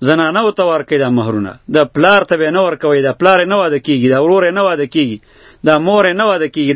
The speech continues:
دغه جنۍ چې کومه واده کیږي، هغې ته الله تعالی وایي دا مهر ورکوئ. «فآتوهن.» ورکوئ هغې ته. «أجورهن.» مهرونه د هغې فریضة مقرر کړلی شوي. کوم مهر چې مقرر شو، فریضة. په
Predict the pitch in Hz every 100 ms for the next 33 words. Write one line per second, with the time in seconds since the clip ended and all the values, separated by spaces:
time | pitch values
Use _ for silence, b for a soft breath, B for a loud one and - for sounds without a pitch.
0 | 156 151 135 156 202 202 170 196 185 165
1 | 143 143 214 190 165 202 214 170 156 147
2 | 160 147 143 135 131 127 113 104 110 123
3 | B B B B - 143 170 175 160 156
4 | 180 170 156 135 143 160 165 156 151 143
5 | 147 147 175 160 180 170 151 139 151 160
6 | 147 147 143 139 147 170 156 185 180 151
7 | 135 139 139 143 143 143 165 147 - b
8 | b 175 175 165 170 - 151 131 143 185
9 | 196 165 127 143 160 123 117 104 - B
10 | B B